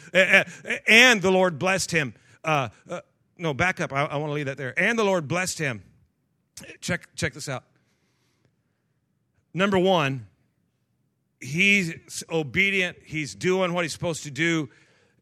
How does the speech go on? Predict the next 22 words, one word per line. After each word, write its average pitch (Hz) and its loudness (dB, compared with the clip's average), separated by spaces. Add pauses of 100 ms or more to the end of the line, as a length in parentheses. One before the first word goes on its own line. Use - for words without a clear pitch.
He, 185 -6
and, 143 0 (340)
and 143 0
the 147 -2
year, 175 -2
that 147 0
same 175 0
year, 170 -2
he's 143 -6
reaping 160 -4
hundredfold. 151 -2 (1080)
And 240 8 (1300)
the 151 2
Lord 151 2
blessed 147 0
him. 90 -16
<laughs> - -20 (2000)
No, 208 6
on 185 4
top 262 8
of, 120 -4 (1120)
on 185 6